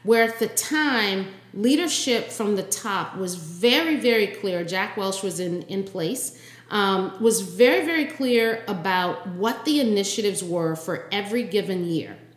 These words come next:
And the system and structure was in place that every single year, it was not only clear what was important,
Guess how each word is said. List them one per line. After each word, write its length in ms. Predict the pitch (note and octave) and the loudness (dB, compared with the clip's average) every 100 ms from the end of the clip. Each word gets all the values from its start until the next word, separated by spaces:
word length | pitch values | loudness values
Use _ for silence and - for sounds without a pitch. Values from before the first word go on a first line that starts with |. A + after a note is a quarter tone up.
| _ _ - - _ - | _ _ -20 -20 _ 2
And 440 | A#3+ A3 G#3 G3+ | 4 6 4 2
the 120 | G#3 | 0
system 440 | G3+ - E4+ - F#4 | 0 0 2 4 4
and 140 | D#4 | 4
structure 400 | - B3+ B3+ B3+ | 4 0 0 0
was 220 | A3 G3+ | 2 2
in 100 | F#3+ | 0
place 520 | E3+ - G#3 F#3+ G3 - | -2 -2 0 2 0 -6
that 500 | F#3+ F#3+ F3 D#3+ - - - | -4 0 0 0 -4 -10 0
every 440 | B3+ C4 E4 E4+ | 0 2 0 0
single 840 | D#4 C4+ B3+ A#3+ A#3+ A3+ A3 G#3+ - - F#3 | 0 2 2 4 4 4 4 0 -10 -16 -8
year, 600 | G3 B3 A3+ E3 D#3+ - - - | 0 4 4 4 0 -6 -14 0
it 220 | A3+ A3 A3 | 6 6 6
was 220 | G3+ G3 | 4 4
not 340 | A3 A#3+ C#4+ | 2 2 0
only 300 | D#4 D#4 D4 | 2 4 4
clear 600 | - - C#4+ B3+ A3+ A3 - - | 2 -2 2 4 4 0 -6 -14
what 460 | G3 G3 A#3+ C#4 A#3+ | -6 4 6 6 4
was 200 | A#3 G#3+ | 4 4
important, 800 | F#3 D#3+ D4 D4+ - F#3 G3 | -2 -4 0 0 0 -4 -6